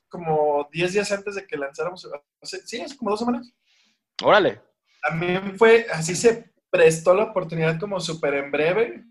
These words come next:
Speaker 1: eh, porque, por ejemplo, ya, o sea, tenemos idea de que todos iban a hacer lyric videos. Entonces, Jesús, el que comentaba Charro, que es muy buen amigo de nosotros,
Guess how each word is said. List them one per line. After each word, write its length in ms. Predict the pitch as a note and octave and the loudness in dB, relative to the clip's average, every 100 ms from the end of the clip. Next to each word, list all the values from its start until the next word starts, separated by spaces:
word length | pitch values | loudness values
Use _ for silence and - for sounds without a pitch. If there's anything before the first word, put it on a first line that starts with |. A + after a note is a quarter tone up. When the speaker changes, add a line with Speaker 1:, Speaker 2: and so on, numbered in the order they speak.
| _ _ _ _ _ _ _ _ _ _ _ _ _ | _ _ _ _ _ _ _ _ _ _ _ _ _
Speaker 1:
eh, 80 | D3+ | -6
porque, 340 | D#3+ D3+ D#3+ | -4 -2 -2
por 220 | D#3+ D3+ | -2 -2
ejemplo, 720 | C#3+ E3 E3 F#3+ G3 F#3 F3 _ - D#3+ D#3 - C#3+ | -2 -4 -6 -2 2 2 -2 _ -4 -4 -4 -18 -4
ya, 480 | C#3 D3+ E3+ F3 - | 2 6 6 2 -4
o 80 | D#3+ | -10
sea, 160 | D3 D#3 | -6 -4
tenemos 320 | D#3 E3 G3 | -4 -4 -2
idea 180 | G3 F#3+ | 4 4
de 100 | G#3 | 4
que 100 | F#3+ | 0
todos 220 | F3 F3+ | -4 -4
iban 140 | G3+ G3 | -4 -4
a 40 | |
hacer 180 | E3+ F3+ | -4 -4
lyric 260 | F#3 F#3 D#3+ | -2 -4 -6
videos. 580 | F3+ F3+ D3+ - - _ _ _ | -4 -4 -4 -8 -18 _ _ _
Entonces, 340 | D#3 D#3+ G3 G3 | -8 -2 -2 0
Jesús, 540 | E3+ D#3+ F#3+ A#3+ A#3+ | -2 0 2 2 2
el 160 | G3+ D#3+ | -6 -2
que 300 | D#3 D3+ D3 | 0 2 0
comentaba 460 | D3 D3+ D3+ E3 | -6 -8 -2 -2
Charro, 340 | F3+ F#3 F#3 F#3 | 2 2 2 -2
que 60 | |
es 60 | F3 | -8
muy 140 | F3+ | -6
buen 160 | F3 F3+ | -2 -2
amigo 300 | F3 F3 F3+ | -2 -4 -4
de 60 | F3 | -6
nosotros, 760 | D3 D#3+ D#3+ G3+ A3 - - | -6 -6 -4 -6 -6 -10 -20